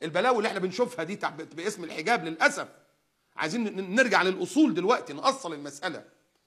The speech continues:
فالمسألة دلوقتي إن المرأة جسمها عورة، وربنا جاعل الراجل فيها شهوة.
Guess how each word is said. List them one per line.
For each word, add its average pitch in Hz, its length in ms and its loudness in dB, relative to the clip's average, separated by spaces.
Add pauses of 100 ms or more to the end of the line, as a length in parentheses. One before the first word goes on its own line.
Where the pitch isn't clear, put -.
(420)
فالمسألة 190 520 2
دلوقتي 233 500 4
إن 208 160 0
المرأة 277 760 4 (280)
جسمها 160 420 -2
عورة، 113 440 -6 (360)
وربنا 143 400 -4
جاعل 165 360 2
الراجل 165 320 -2
فيها 180 200 -4
شهوة. 120 340 -8